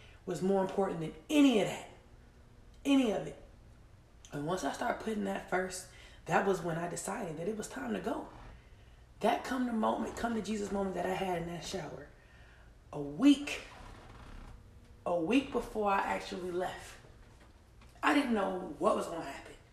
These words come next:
how things were gonna play out. I knew that my lease was up, okay, with my roommate. And it was really not my lease, it was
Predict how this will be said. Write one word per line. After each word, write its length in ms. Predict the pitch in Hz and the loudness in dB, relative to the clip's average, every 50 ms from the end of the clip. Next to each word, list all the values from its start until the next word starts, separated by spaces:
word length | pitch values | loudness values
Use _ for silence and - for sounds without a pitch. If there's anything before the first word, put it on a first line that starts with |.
| - - - - - - - - - - - - - - | -20 -20 -20 -20 -20 -20 -20 -20 -20 -20 -20 -20 -14 -8
how 220 | - - 220 226 | -2 0 2 2
things 200 | 226 214 202 185 | 4 2 2 0
were 60 | 175 165 | 0 -2
gonna 140 | 165 160 151 | -4 -4 -4
play 260 | - - 165 160 147 | -4 -4 -4 -4 -2
out. 100 | 135 - | -2 -2
I 220 | - 175 202 202 208 | 0 0 0 2 0
knew 280 | 196 185 180 170 175 175 - - - - - - - - | 0 0 0 0 -2 -4 -8 -14 -18 -20 -20 -20 -12 -8
that 280 | 147 143 143 - - - - - - | -6 -6 -6 -8 -10 -14 -18 -18 -12
my 80 | - 135 | -8 -6
lease 300 | 143 170 214 233 - - | -4 -2 -2 -2 -2 -2
was 180 | 233 220 - 190 | -2 0 2 4
up, 420 | 185 180 180 - - - - - - - - - - - - - - - - - - - - - - - - - - 131 | 4 4 2 0 -2 -10 -16 -18 -20 -20 -20 -20 -20 -20 -20 -20 -20 -20 -20 -20 -20 -20 -20 -20 -20 -20 -20 -18 -12 -10
okay, 440 | 139 - - 185 190 180 175 180 190 - - - - - - - - - - - - - | -8 -4 0 0 0 2 0 -2 -6 -12 -16 -20 -20 -20 -20 -20 -20 -20 -20 -14 -6 -4
with 200 | 175 165 170 190 | -4 -4 -2 -4
my 140 | 190 180 | -4 -2
roommate. 340 | 180 175 175 165 156 143 139 | 0 0 0 0 -2 -4 -4
And 100 | 139 151 | -4 -4
it 60 | 160 | -2
was 140 | 160 147 - | -2 -2 -2
really 200 | 165 220 202 180 | 0 0 2 2
not 200 | 175 185 196 190 | 2 0 0 0
my 140 | 185 202 196 | 0 -2 -2
lease, 220 | 165 160 151 - | -2 -4 -4 -4
it 60 | - 151 | -4 -6
was 120 | 147 | -6